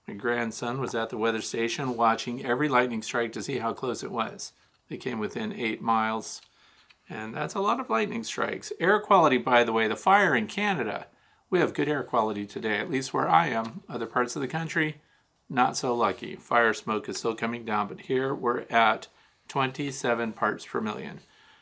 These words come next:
So that's about it for that. Let's get started. The very first question comes from Steve,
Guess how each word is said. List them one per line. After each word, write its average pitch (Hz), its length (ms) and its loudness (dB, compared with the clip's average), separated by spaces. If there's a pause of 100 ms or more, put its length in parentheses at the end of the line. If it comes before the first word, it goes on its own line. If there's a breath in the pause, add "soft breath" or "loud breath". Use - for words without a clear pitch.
(120)
So 127 240 0
that's 143 260 6
about 156 340 6
it 202 260 0
for 160 140 0
that. 180 300 4
Let's 139 200 -4
get 170 180 0
started. 110 540 4
The 110 80 -2
very 143 240 2
first 156 320 -2
question 190 540 0 (640 soft breath)
comes 131 260 2
from 120 220 0
Steve, 165 500 0